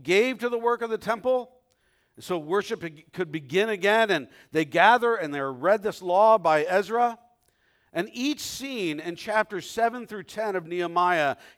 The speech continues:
captures this essence of a community that is learning to worship God again as God had moved to rebuild the temple and rebuild these walls for protection in order to foster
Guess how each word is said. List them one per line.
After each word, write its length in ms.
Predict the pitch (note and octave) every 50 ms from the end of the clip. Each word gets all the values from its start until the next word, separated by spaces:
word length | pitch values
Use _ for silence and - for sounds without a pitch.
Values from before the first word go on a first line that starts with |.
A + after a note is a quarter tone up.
| _
captures 560 | - - - B3+ B3+ A#3+ - - A3+ G#3 D#3
this 240 | C3 F3 E3+ - - - _
essence 600 | - A#3 C4+ C4 - - C4 B3+ B3 A#3 - - - - - - -
of 120 | E3+ E3
a 80 | E3 E3+
community 840 | - - G3 F#3+ F3+ G3 A#3 C4 B3+ A3 F3+ D3+ D3 C#3 C#3 B2 - - _ _
that 120 | D#3 E3
is 140 | D#3 D#3+ C3
learning 640 | C3+ C#3 D#3 F3+ A3+ C4 C#4+ D4 D4 C#4 C4+ B3 G#3
to 140 | D#3+ F3+ E3
worship 680 | D3+ D3 D#3 F3+ G#3+ B3+ B3 - - A#3 G3+ D3+ -
God 300 | F3 E3+ F3 F3 E3+ E3
again 420 | D#3+ C#3 C#3+ C3+ C3 B2+ B2+ A#2+ - _ - - -
as 180 | D3 D3+ D3 A#2+
God 300 | - F#3+ G3+ G#3 G#3+ F#3+
had 160 | F3 D#3 D3
moved 600 | D3 D#3+ G3+ C4 D4+ D4+ C4 F#3+ E3 D3+ D3 -
to 80 | E3 D#3+
rebuild 580 | D#3+ E3+ G3 A3+ C4+ C#4 G#3+ A#3 A3+ A3 G3
the 80 | F#3 F3
temple 480 | - E3+ D#3 C#3+ - D3+ C#3+ C#3+ C#3+ -
and 220 | D#3+ D3+ D3+ C#3+
rebuild 400 | D#3+ G#3 A#3+ A3+ G3 A3 G#3 G3
these 180 | F3+ F#3+ E3 C3
walls 480 | D3 D3+ D3+ D3 C#3 C3+ C3+ B2 - _ _ _ _ _ _
for 120 | - D#3+ D3+
protection 1000 | - D3 D3 - - - - C4 C4+ C4 - - - D#3 C3+ B2+ B2 B2+ B2+ B2+ - _ _ _ _ _
in 120 | C#3 C#3
order 240 | D3 C#3+ D3 C#3 C#3+
to 140 | C3 C3+ A#2+
foster 800 | - _ - G3+ G#3 G#3 G#3 F#3+ - - C3 G#2 E2+ F2 E2